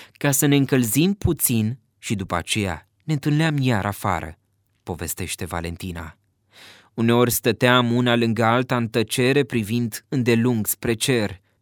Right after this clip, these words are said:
Nimic nu ne era mai scump decât cerul. În cei cinci ani de detenție,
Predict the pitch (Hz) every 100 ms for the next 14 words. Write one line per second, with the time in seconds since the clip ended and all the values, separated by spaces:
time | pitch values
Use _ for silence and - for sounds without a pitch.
0 | _ _ 135 127 123 143 - 110 101 98
1 | 95 101 104 95 - - 107 90 - -
2 | 90 - - - - 107 92 85 95 -
3 | - _ _ _ _ _ _ _ _ _
4 | _ _ 95 82 101 87 87 - 113 110
5 | - 104 110 87 87 113 110 101 95 82